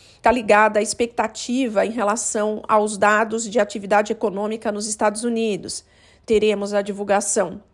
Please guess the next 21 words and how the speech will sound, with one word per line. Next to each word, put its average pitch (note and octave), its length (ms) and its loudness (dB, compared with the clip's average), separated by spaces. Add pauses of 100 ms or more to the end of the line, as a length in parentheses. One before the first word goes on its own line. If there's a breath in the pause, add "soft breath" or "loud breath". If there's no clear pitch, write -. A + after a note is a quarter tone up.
(120)
de G3 140 -6
vendas F#3+ 340 -8
no G3 80 -6
varejo A3 640 2
e G#3+ 100 -8
produção A3+ 640 -2
industrial G3+ 640 0
referentes G#3+ 680 -2 (320 soft breath)
a G3+ 100 0
julho. F#3+ 560 0 (540 soft breath)
Temos G#3+ 320 4
também G3+ 340 -2
por B3+ 160 -6
lá A3+ 320 2 (300 loud breath)
a F#3 100 -2
continuidade A3+ 880 2
da G3 140 0
divulgação G#3 800 -6
dos G#3 140 -8
balanços G#3 560 -2
corporativos, G#3+ 1080 0